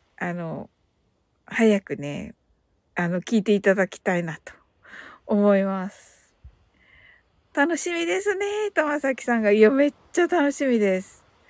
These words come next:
はい。今ね、まさきさんがね、先ほどちょっとしてくださったので、それをちょっともう一回聞いて、自分でも。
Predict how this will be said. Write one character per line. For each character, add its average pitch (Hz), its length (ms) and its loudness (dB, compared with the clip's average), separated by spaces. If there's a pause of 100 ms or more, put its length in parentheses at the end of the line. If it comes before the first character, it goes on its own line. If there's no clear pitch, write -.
(500)
は 247 300 2
い。 175 260 -2 (400)
今 302 260 4
ね、 233 120 4
ま 269 140 2
さ 415 120 2
き - 80 -8
さ 285 140 4
ん 247 40 0
が 220 140 4
ね、 226 200 2
先 294 260 -2
ほ 294 120 0
ど 285 260 4 (280)
ち - 80 -2
ょ 294 40 0
っ - 20 -4
と 226 140 6
し - 100 0
て 285 120 2
く 285 100 -2
だ 285 140 6
さ 330 140 -2
っ - 120 -4
た 220 120 2
の 180 140 -2
で、 185 180 2
そ 285 140 -4
れ 277 100 6
を 269 80 4
ち 269 80 -6
ょ - 20 -4
っ - 20 -8
と 233 100 0
も 220 200 4
う 240 60 8
一 240 120 -2
回 240 240 4
聞 233 180 -4
い 220 40 -2
て、 254 100 2
自 208 180 0
分 190 220 -4
で 180 120 -2
も。 156 280 -10